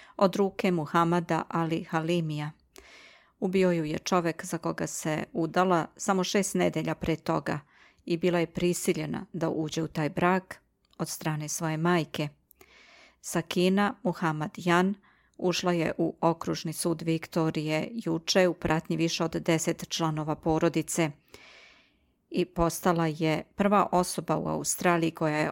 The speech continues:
osuđena za navođenje osobe da stupi u prinudni brak.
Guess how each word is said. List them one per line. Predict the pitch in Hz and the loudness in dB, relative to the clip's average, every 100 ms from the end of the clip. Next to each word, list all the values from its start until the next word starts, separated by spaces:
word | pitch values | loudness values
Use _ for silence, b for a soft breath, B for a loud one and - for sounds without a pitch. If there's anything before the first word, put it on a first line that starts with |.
| - | 0
osuđena | 160 - 185 180 175 170 160 175 _ - | 0 0 -2 2 0 2 2 0 _ -10
za | 160 170 160 | -2 0 0
navođenje | 165 170 180 170 160 151 151 - | 2 4 4 2 0 -2 -6 -2
osobe | - 160 - 165 147 156 | 2 2 2 -2 0 -2
da | 143 151 | 0 -4
stupi | - 180 165 - 160 | -2 0 0 0 -4
u | 147 | -2
prinudni | - 160 160 156 160 | -2 0 0 -2 -6
brak. | - 180 185 190 - - | 0 4 4 2 -4 -16